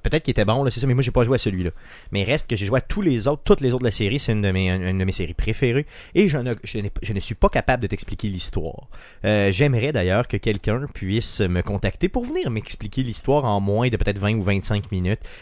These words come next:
sur Arcade Québec. J'adorerais ça, parce que c'est tout à fait incompréhensible. Donc, c'est ce que je veux dire par histoire, là, euh, un peu, euh, débile, qui a aucun sens, là. Donc, j'ai peur que Death Stranding, même s'ils sont capables de te raconter une histoire, même si l'histoire est puissante,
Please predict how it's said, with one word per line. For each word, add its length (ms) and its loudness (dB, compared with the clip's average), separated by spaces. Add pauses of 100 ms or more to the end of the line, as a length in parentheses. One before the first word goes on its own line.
sur 140 0
Arcade 280 0
Québec. 220 0
J'adorerais 600 2
ça, 160 -2 (320)
parce 160 2
que 100 -2
c'est 300 -2 (180)
tout 220 0
à 100 6
fait 280 2 (120)
incompréhensible. 920 -2 (280)
Donc, 200 -2
c'est 160 -4
ce 80 -4
que 60 2
je 100 -2
veux 80 2
dire 220 0
par 220 2 (100)
histoire, 800 4
là, 100 4
euh, 560 4
un 220 2
peu, 480 2
euh, 180 2 (420)
débile, 720 2
qui 100 -4
a 80 4
aucun 300 0
sens, 460 -2
là. 40 -4 (240)
Donc, 120 2
j'ai 180 0
peur 420 2
que 80 -2
Death 160 0
Stranding, 380 -2
même 100 -4
s'ils 160 -4
sont 80 -4
capables 400 0
de 80 -2
te 60 -4
raconter 320 -4
une 80 -2
histoire, 260 -2
même 80 -2
si 100 -8
l'histoire 240 -2
est 60 -2
puissante, 540 -4